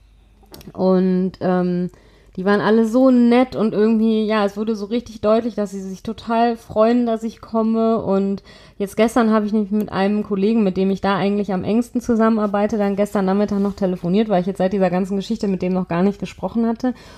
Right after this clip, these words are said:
Und ich dann nur so, „Ja, ähm, du weißt schon, dass wir bald offenbar Kollegen <laughs> werden“ und so. Und der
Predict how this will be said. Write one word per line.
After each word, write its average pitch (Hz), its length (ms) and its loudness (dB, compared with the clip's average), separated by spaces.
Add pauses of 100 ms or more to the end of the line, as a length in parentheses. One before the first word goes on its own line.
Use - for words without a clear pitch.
(260)
Und 185 100 -2
ich 202 140 0
dann 220 160 2
nur 220 100 0
so, 208 100 -4
„Ja, 208 380 0
ähm, 196 380 -2
du 196 120 -10
weißt 214 300 -4
schon, 285 200 4
dass 285 180 2
wir 233 100 0
bald 226 220 2
offenbar 226 400 0
Kollegen 240 800 0
<laughs> - 0 -
werden“ 240 460 -2
und 311 280 -2
so. 320 280 -6 (1160)
Und 277 160 0
der 254 280 6